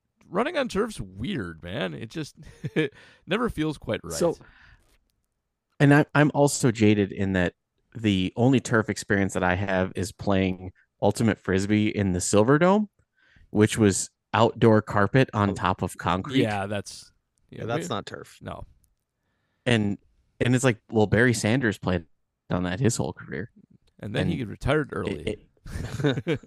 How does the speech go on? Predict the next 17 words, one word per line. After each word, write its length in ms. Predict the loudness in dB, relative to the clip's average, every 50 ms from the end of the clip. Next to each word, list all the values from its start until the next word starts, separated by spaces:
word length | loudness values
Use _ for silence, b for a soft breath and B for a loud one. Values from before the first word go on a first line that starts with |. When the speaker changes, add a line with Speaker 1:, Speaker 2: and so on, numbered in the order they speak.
| _
Speaker 2:
<laughs> 140 | _ _ 0
Well, 100 | 2 4
he 140 | 6 6 6
retired 440 | 6 4 4 4 6 8 8 8 8
early 240 | 8 8 8 8
because 260 | 6 6 6 4 4 4
the 80 | 4
Lions 440 | 2 4 2 2 0 0 -4 -8 -4
suck. 200 | -4 -6 -6 -2
He 60 | -2 0
didn't 180 | 0 0 -2
retire 300 | -4 -4 -2 2 2 2 2
early 300 | 0 -4 -4 -6 -8 -12 _ _
because 240 | -12 -8 -8 -6 -8
his 160 | -8 -8 -6
knees 200 | -4 -4 -4 -4
hurt. 240 | -6 -8 -8 -8 -10